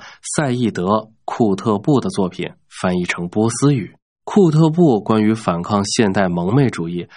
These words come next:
和推翻不敬虔政权的论述，成为了哈梅内伊乃至整个伊朗革命一代的意识形态弹药。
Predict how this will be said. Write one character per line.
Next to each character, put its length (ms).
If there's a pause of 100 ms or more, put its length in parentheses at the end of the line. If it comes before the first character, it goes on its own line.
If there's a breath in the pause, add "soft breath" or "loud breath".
和 240
推 280
翻 260
不 240
敬 220
虔 180
政 180
权 140
的 80
论 180
述， 280 (220 loud breath)
成 240
为 120
了 120
哈 260
梅 120
内 180
伊 280 (220 loud breath)
乃 220
至 180
整 360
个 200
伊 180
朗 160
革 160
命 160
一 140
代 160
的 100
意 180
识 160
形 160
态 140
弹 180
药。 240